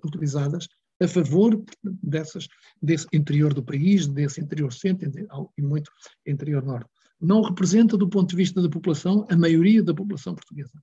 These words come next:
mas representa a maioria do território português. Também há aqui uma assimetria, portanto, que, que é estrutural, digamos, do país e que se reflete nas mais diversas áreas e também na nossa, e também da, e também da,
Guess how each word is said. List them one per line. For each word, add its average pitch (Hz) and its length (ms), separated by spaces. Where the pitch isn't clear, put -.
mas 147 160
representa 151 520
a 165 60
maioria 170 520
do 151 100
território - 480
português. - 300
Também 143 260
há 147 60
aqui 147 180
uma 156 180
assimetria, 190 800
portanto, - 460
que, 143 240
que 180 120
é - 20
estrutural, 170 720
digamos, 123 360
do 143 80
país 208 420
e 190 100
que 190 80
se - 140
reflete 185 580
nas 185 260
mais 202 220
diversas 175 440
áreas 202 360
e 233 60
também 220 320
na 190 100
nossa, 175 200
e 156 120
também 160 320
da, 156 400
e - 80
também 156 340
da, 151 160